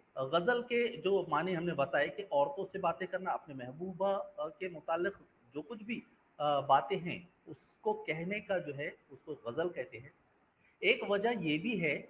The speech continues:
कि गज़ल लफ्ज़ गज़ाला से निकला है और गज़ाला के जो माने हैं डिक्शनरी में, वो हिरन के हैं।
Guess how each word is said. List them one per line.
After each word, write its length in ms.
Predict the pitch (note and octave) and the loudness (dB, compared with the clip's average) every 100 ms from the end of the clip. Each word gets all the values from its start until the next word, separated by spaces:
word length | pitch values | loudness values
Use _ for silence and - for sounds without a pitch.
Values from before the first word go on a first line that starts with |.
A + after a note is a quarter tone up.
| - _ _ _ _ - | -20 _ _ _ _ -4
कि 100 | F#3+ | -4
गज़ल 640 | B2 B2+ D#3+ G#3+ - - - _ _ _ - | 0 0 6 4 4 -6 -16 _ _ _ -10
लफ्ज़ 540 | A#2 C3+ F#3 C#3+ - - - _ | -2 6 6 4 -8 -18 -20 _
गज़ाला 640 | F#2+ G#2+ A2+ C3 D#3 E3 E3 | -12 -8 -4 8 10 10 8
से 180 | C#3 | 2
निकला 320 | A2+ G2 - F2 | -4 -6 -6 -6
है 160 | F#2 - _ _ _ _ - | -6 -18 _ _ _ _ 4
और 340 | F3 C#3+ - | 6 6 2
गज़ाला 480 | A#2+ C#3 F#3+ A3 A#3 | 4 10 10 12 10
के 560 | A#3 A#3 A3+ A3 A#3 D3 | 8 4 4 4 0 -6
जो 460 | C#3 F#3+ G3 F#3 - - _ _ _ B2 | 2 4 4 2 -6 -20 _ _ _ -10
माने 380 | B2+ B2+ G3 | 0 2 2
हैं 440 | A#3 G#3+ B2+ G#2 - A#2 | 4 4 2 0 -10 -10
डिक्शनरी 460 | C#3 - G3+ G#3+ C3+ | -10 -6 -2 -2 -2
में, 180 | G2+ - _ _ _ - | -6 -12 _ _ _ -4
वो 200 | D#3+ G#3 | 0 0
हिरन 420 | A#2+ E3 G3 F#3+ | 2 4 6 4
के 160 | - G2 | -2 -6
हैं। 300 | E2+ - | -8 -12